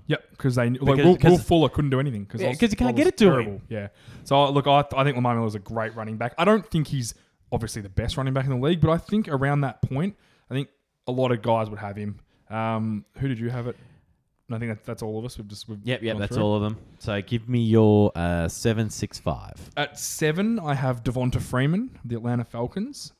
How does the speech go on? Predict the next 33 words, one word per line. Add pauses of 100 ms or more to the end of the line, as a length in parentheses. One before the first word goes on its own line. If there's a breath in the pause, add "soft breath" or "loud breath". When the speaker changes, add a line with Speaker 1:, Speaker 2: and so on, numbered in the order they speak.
(120)
Speaker 1:
At
Speaker 2:
Oh,
I
had
him
at,
I
had
him
at
seven
too.
Snap.
Speaker 1:
Snap.
At, (460)
at
six,
I
have
Jay
Ajayi
from (120)
the
Miami
Dolphins.
Speaker 2:
Mm-hmm. (120)
Speaker 1:
At
five,
I
have
DeMarco
Murray
from